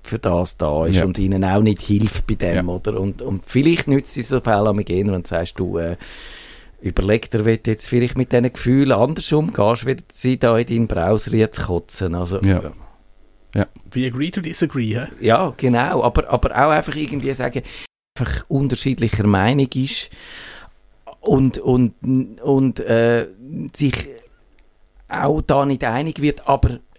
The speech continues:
Speaker 1: so das Emotionale bringt einem nicht weiter, das
Speaker 2: Ja.
Speaker 1: meine ich.
Speaker 2: Ja. Das ist ein spannender Aspekt. Und jetzt kommt eigentlich so der Grund von dieser Sendung oder auch ein Prozess, wo ich wahrscheinlich persönlich gerade drin bin und auch merke,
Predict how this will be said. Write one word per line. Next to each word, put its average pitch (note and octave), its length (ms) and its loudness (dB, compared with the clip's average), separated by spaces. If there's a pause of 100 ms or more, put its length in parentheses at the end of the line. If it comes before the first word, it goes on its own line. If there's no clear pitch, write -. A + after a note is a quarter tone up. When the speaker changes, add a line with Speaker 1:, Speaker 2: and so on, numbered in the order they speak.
Speaker 1:
so - 160 -2
das A#2+ 120 -2
Emotionale C3 880 2
bringt A#2+ 360 -2
einem A2 200 0
nicht G#2 220 -4
weiter, F#2+ 340 -6
das G2 200 2
Speaker 2:
Ja. - 60 -10
Speaker 1:
meine D2 280 -6
ich. - 140 -8
Speaker 2:
Ja. F#2+ 120 -2 (720)
Das - 220 -2
ist - 400 -4
ein E2+ 80 -4
spannender E2 460 0
Aspekt. - 380 -6 (520)
Und A2+ 140 2
jetzt C#3+ 380 0 (760)
kommt B2+ 240 2
eigentlich A2+ 200 0
so F#2+ 500 0 (680)
der G#2 80 -6
Grund A2 240 0
von G#2 100 -2
dieser F#2+ 160 2
Sendung G#2 420 2 (120)
oder F#2 240 2
auch F2+ 80 2
ein F2 100 0 (380)
Prozess, - 640 0
wo F#2+ 140 0
ich F#2+ 180 0
wahrscheinlich F#2 420 0
persönlich G#2 500 2
gerade - 180 -8
drin G2+ 260 2
bin F#2 260 4
und F2+ 180 4
auch F2+ 80 4
merke, F2+ 340 2